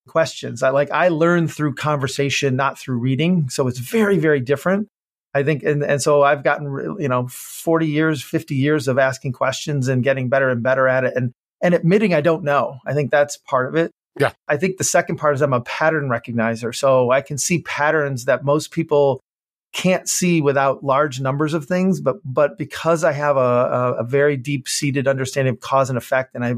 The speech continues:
Speaker 1: I seek cause and effect everywhere, it's about being able to frame things and see patterns. And so my, as I, w-, I always say, my f-, primary language is math, and so I think of, you know, things and relationships and,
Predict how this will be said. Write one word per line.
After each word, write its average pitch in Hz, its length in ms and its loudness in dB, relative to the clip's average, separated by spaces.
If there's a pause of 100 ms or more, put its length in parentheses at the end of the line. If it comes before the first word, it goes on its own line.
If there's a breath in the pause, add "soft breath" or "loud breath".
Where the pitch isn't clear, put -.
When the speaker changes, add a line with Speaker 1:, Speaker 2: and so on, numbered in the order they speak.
Speaker 1:
I 123 80 0
seek 196 360 -2
cause 139 280 0
and 135 60 -2
effect 131 280 -2
everywhere, 131 480 2 (340)
it's 143 200 0
about 131 360 2
being 147 180 -4
able 139 160 0
to 127 40 0
frame 143 340 0
things 131 380 -2
and 135 220 0
see - 180 -2
patterns. 131 480 -2
And 123 100 -6
so 131 220 2 (460)
my, 131 320 0 (320)
as 135 140 0
I, - 20 4
w-, 135 280 2
I 131 60 2
always 135 220 0
say, 139 80 0
my 131 140 0
f-, 127 120 -6 (300)
primary 180 400 2
language 143 360 0
is 120 140 -4
math, 127 460 0
and 127 160 -6
so 139 120 2
I 135 80 4
think 135 280 -4
of, 131 240 2 (280)
you 151 80 0
know, 131 140 0
things 175 600 2
and 143 180 0
relationships 156 840 0
and, 131 520 0